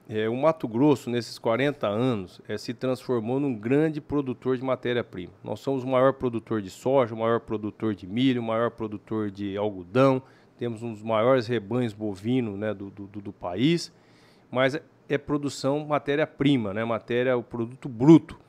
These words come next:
Eu tenho falado muito isso aí, que o grande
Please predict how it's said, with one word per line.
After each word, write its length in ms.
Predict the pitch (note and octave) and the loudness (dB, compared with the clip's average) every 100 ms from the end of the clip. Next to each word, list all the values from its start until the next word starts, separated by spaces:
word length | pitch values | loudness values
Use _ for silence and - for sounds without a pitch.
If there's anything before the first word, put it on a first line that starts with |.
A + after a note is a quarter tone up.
| _ _ _ - | _ _ _ -6
Eu 160 | A2+ | -6
tenho 220 | - C#3+ | 0 0
falado 360 | C#3 C3 C3+ C3 | 2 4 4 2
muito 440 | A2+ C3+ E3 - | 2 4 4 2
isso 200 | A#2+ - | -8 -4
aí, 220 | G#2+ A2 C3 | -2 -2 -4
que 100 | B2 | -8
o 40 | |
grande 420 | G#2+ C3 E3+ E3 | -2 2 2 0